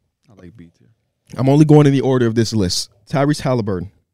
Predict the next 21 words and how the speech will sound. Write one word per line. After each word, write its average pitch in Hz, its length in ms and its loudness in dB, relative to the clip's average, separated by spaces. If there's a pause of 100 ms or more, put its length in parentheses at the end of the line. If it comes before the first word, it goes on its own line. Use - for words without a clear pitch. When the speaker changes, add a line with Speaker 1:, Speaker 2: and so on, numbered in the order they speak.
Speaker 1:
Matter 156 180 -4
of 156 80 -6
fact, 170 280 -2
I'm 156 120 -6
gonna 202 80 -8
put 185 220 -6
Anthony 135 320 -8
Edwards 131 240 -6
in 113 100 -8
the 90 100 -8
A 120 120 -6
tier 131 440 -10
because 107 320 -8
the 98 80 -20
Timberwolves 101 440 -12
are 92 40 -12
so 101 240 -8
damn 95 280 -8
good. 98 360 -8 (320)
Who 151 140 -10
knows? 98 640 -10